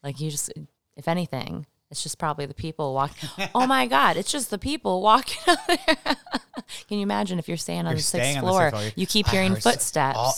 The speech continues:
Speaker 2: uh, every day, just con-, I look out in the hall, and then
Speaker 1: I
Speaker 2: it,
Speaker 1: see people.
Speaker 2: it doesn't take much for them to turn a corner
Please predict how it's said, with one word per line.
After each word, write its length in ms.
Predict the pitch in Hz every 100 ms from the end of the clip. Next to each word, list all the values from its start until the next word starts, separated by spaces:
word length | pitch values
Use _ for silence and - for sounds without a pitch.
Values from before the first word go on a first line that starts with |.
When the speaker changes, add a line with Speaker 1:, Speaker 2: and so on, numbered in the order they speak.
| -
Speaker 2:
uh, 80 | -
every 300 | 123 117 127
day, 200 | 143 156
just 180 | - -
con-, 260 | - 117 110
I 80 | 110
look 240 | 107 117
out 140 | 131 120
in 40 |
the 120 | 117 120
hall, 260 | 143 110 _ - _ -
and 120 | 117
then 220 | 113 98 - _ 165
Speaker 1:
I 60 |
Speaker 2:
it, 40 | 160
Speaker 1:
see 220 | - 190
people. 420 | 220 254 107 - _
Speaker 2:
it 80 | -
doesn't 240 | 113 117 113
take 200 | 127 107
much 440 | 156 170 - -
for 160 | - 107
them 160 | 98
to 100 | -
turn 220 | - - 101
a 60 |
corner 460 | - 147 131 95